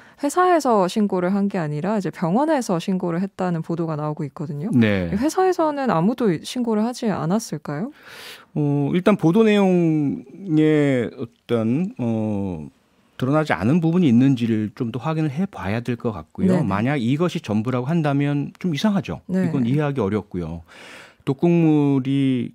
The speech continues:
Speaker 2: 그 든 음료수를 예를 들어 밖에서, 가게에서 사 마시다 쓰러졌다. 그러면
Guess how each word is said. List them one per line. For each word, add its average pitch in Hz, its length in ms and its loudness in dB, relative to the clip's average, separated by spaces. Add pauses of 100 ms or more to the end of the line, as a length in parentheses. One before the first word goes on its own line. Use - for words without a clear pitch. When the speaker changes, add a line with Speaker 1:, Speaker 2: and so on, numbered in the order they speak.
Speaker 2:
그 120 200 -2
든 139 220 4
음료수를 127 420 2
예를 104 160 2
들어 113 200 -2
밖에서, 123 520 -4
가게에서 104 960 -4
사 - 160 -6
마시다 120 380 -6
쓰러졌다. 120 600 -4
그러면 147 540 0